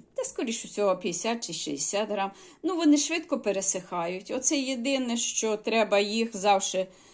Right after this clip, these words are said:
поливати. Це, м, енотера. Може, треба було рожева. Може, було й пізніше сіяти. Я не дивилася, як довго насіння сходить. Думаю, є, трошки раніше зацвітуть.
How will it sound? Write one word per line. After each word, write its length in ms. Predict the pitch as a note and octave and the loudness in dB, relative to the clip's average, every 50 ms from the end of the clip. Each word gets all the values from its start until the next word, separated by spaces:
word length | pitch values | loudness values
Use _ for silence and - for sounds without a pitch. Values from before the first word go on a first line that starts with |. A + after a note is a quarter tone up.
| - _ _ | -20 _ _
поливати. 600 | - G#3+ G#3 G3+ G3 F3+ F3 E3+ - - - A#3+ | 0 2 4 4 4 4 4 2 2 0 -2 -2
Це, 320 | A#3+ - - E4 E4 - - - - - | 0 2 4 4 4 4 2 -2 -6 0
м, 200 | A3+ A#3 A#3+ - - - | 2 2 2 2 2 4
енотера. 840 | C4+ C4 C4 C4+ C4+ C4+ - D4 C4+ B3 A#3+ A3 G#3+ G#3 G#3+ A3 G#3+ | 6 8 8 8 6 6 4 4 6 6 8 8 8 8 6 4 2
Може, 340 | A#3 A#3+ D#4 D#4 C#4+ D4+ C4+ | 2 4 4 6 4 2 2
треба 300 | - D4 C#4+ C#4 B3+ A#3+ | 6 6 6 6 6 6
було 200 | C4 B3+ B3 B3 | 4 4 4 2
рожева. 480 | A#3+ A#3 A#3 C4 A3+ G3+ G3+ F#3+ - - - - - - - - | 2 2 2 2 2 2 2 0 -2 -6 -14 -20 -20 -20 -16 -2
Може, 300 | - C#4+ F4 F#4+ D#4 F4 | 0 2 2 4 2 2
було 300 | D4 C4+ D#4 D#4 D#4 D#4 | 2 2 2 4 4 4
й 60 | D#4+ - | 2 2
пізніше 800 | - - D4+ D4+ A#3 A#3 G#3+ A3+ A#3 A#3 A3 G#3 - - G#3 | 4 4 6 6 6 6 6 6 8 8 6 4 2 2 4
сіяти. 580 | G3 - - - A3 G#3 G3+ G3+ G#3+ G#3+ - D4 | 4 4 4 4 2 0 0 0 0 2 2 2
Я 180 | C#4+ E4+ F4+ | 2 4 6
не 160 | D#4+ D4+ C#4+ C4+ | 6 6 6 6
дивилася, 640 | A#3 C4 D4 C4+ C#4+ D4+ D4 C4+ C4 B3+ - - C#4 | 6 4 4 4 6 6 6 6 6 4 4 4 4
як 280 | C4 C4 C4+ C4 A#3+ | 4 6 4 4 4
довго 320 | A#3+ C#4+ C#4+ C#4+ B3+ C4 B3+ | 4 6 6 6 6 4 2
насіння 520 | B3+ A#3+ A#3 A#3 - C4 A#3 A3+ A3+ A3 | 0 0 0 0 2 2 4 4 4 4
сходить. 500 | A3 - - - D#4+ E4+ C4+ C#4 C4+ G#3+ | 2 0 0 0 -2 0 0 0 0 0
Думаю, 420 | G#3+ C4 B3+ A#3+ A#3 A#3 A3 A3+ A3 | 0 0 2 2 4 4 4 4 2
є, 320 | G3+ G3 A#3 D4 D4+ D#4 | 2 2 4 4 4 2
трошки 440 | D#4 - A#3 A#3+ B3+ - - C4 A3 | 2 0 -2 -2 -2 -2 -2 -2 0
раніше 440 | A3 A3 A3+ A3+ A3 A3+ - A3 G3 | 2 2 2 2 2 0 -2 -2 -2
зацвітуть. 840 | G3 G#3 G3+ - - - F#3+ F#3+ - - D4+ E4 E4 D#4+ E4 - | -2 -2 -2 -2 -4 -6 -6 -6 -4 -2 0 2 2 0 -2 -6